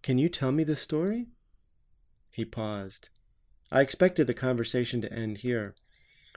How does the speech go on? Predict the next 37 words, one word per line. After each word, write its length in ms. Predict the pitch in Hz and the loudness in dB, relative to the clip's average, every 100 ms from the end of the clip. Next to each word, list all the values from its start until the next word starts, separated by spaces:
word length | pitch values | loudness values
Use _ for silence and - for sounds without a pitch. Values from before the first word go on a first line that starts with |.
| - | -4
but 140 | 123 | 2
it 80 | 123 | 4
didn't. 320 | 156 165 113 _ _ _ _ _ _ _ _ _ | 6 6 4 _ _ _ _ _ _ _ _ _
He 140 | - 190 | 0 2
began 320 | 180 175 175 | 6 6 6
slowly. 560 | - 151 160 127 113 - _ _ _ _ _ _ _ | 4 0 0 -2 -8 -16 _ _ _ _ _ _ _
He 160 | 135 | 0
described, 720 | 131 135 - 123 117 110 104 - - - | 2 0 0 0 2 0 -4 -12 -12 -2
with 120 | 143 | 6
an 80 | 156 | 6
exquisite 640 | 151 - - 180 165 135 | 6 0 10 10 10 4
flourish 460 | - 160 156 127 131 | 2 6 8 6 2
of 140 | 117 | -4
color 360 | - 180 180 147 | 0 6 6 6
and 140 | 135 | 4
detail, 420 | 143 156 143 120 | 4 4 4 4
how 140 | 120 165 | 4 4
the 100 | 170 | 4
serpent 520 | - 208 214 165 120 | 6 6 8 6 6
lied 420 | 135 190 233 135 | 4 6 6 4
to 160 | 139 - | 2 2
Adam 260 | 147 147 | 4 6
and 80 | 151 | 8
Eve, 360 | 202 147 104 - - - - - | 8 6 2 -8 -20 -18 -16 2
how 140 | 180 | 6
they 140 | 180 175 | 10 10
had 200 | 175 185 | 10 8
believed 460 | 208 196 247 262 | 8 10 8 6
him, 300 | 185 120 95 - - - | 4 2 0 -10 -16 4
and 140 | 160 | 6
how 120 | 165 185 | 8 10
they 140 | 185 | 8
brought 340 | - 185 202 | 8 6 6
sadness 640 | 202 - 190 214 160 123 143 | 4 2 4 4 2 2 0
on 140 | 143 | 0
our 100 | 147 | 0
world. 540 | 135 180 185 123 107 | 0 0 0 -2 -8